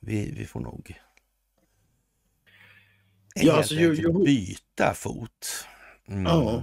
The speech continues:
Speaker 2: alltså ju, ju hårdare emotionellt bunden du är till någonting, desto hårdare anslag krävs ju för att bryta
Speaker 1: Ja,
Speaker 2: upp det. Det är ju
Speaker 1: ja.
Speaker 2: helt givet. Det
Speaker 1: Ja. Och, och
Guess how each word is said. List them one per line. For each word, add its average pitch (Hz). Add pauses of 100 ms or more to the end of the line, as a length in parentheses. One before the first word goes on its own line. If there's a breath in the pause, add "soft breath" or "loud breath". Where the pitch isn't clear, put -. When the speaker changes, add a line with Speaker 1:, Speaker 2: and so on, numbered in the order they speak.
(140)
Speaker 2:
alltså 147
ju, 151
ju 156
hårdare 85
emotionellt 156
bunden 101
du 80
är -
till -
någonting, 135
desto 101
hårdare 80
anslag 110
krävs 67
ju 92
för 95
att 95
bryta 90
Speaker 1:
Ja, 92
Speaker 2:
upp 87
det. 71
Det 98
är -
ju 165
Speaker 1:
ja. 175 (120)
Speaker 2:
helt 87
givet. 85 (100)
Det 147 (300)
Speaker 1:
Ja. 80 (1200 loud breath)
Och, - (240)
och 95